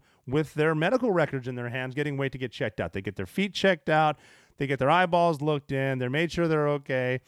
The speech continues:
And then they get sent out. And it sucks some more, yes. You're not being tortured. You're being fed a lot.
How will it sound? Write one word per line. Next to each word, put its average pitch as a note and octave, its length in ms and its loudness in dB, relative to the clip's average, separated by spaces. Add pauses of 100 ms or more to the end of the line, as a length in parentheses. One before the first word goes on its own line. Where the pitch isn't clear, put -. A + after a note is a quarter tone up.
(480)
And F3 160 4
then F#3 120 4
they F#3 80 4
get F3+ 160 -2
sent F3+ 180 0
out. E3+ 140 0
And G#3 100 -2
it A3 100 -2
sucks B3 260 -2
some A#3 100 -2
more, G3+ 260 2
yes. D3 480 -2 (640)
You're E3 140 4
not F#3+ 160 2
being F#3 160 0
tortured. F3 420 0 (140)
You're C3 100 -2
being D#3+ 240 2
fed F#3+ 280 2
a C#3 40 2
lot. D3+ 300 0